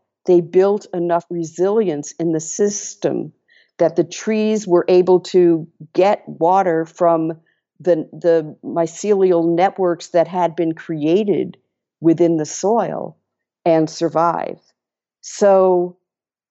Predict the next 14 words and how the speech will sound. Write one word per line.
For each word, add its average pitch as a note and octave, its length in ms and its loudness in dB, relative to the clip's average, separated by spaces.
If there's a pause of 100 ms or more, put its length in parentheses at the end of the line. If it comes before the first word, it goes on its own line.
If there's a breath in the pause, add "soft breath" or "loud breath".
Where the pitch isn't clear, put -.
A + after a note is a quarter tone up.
(120)
the G3 60 -4
point C4 320 -4
is G3+ 180 0
that F#3+ 240 0
even G#3+ 320 -2
in F#3+ 80 2
the F#3 80 2
most F3 320 0
extreme G3 640 -4
circumstances, D#3 1120 -4 (600)
we D#3+ 220 2
can F3 560 2
create E3 560 -2
abundance. D3+ 800 -4